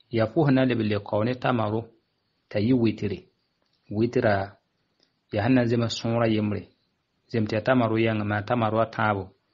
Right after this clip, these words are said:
maa tamaru a nu. Fo sãn pa paame, tamaru na n kõ ne noorã. Ad n maana noorem tɩ fo kõ ne koom. Fo tɩ n fʋlga koom fʋlgre,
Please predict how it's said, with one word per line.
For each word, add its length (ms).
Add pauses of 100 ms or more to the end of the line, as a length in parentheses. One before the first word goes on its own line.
(200)
maa 180
tamaru 440
a 80
nu. 160 (1700)
Fo 60
sãn 200
pa 140
paame, 380 (220)
tamaru 380
na 160
n 80
kõ 160
ne 100
noorã. 380 (1120)
Ad 140
n 100
maana 220
noorem 280
tɩ 80
fo 140
kõ 180
ne 140
koom. 280 (500)
Fo 160
tɩ 160
n 100
fʋlga 400
koom 240
fʋlgre, 420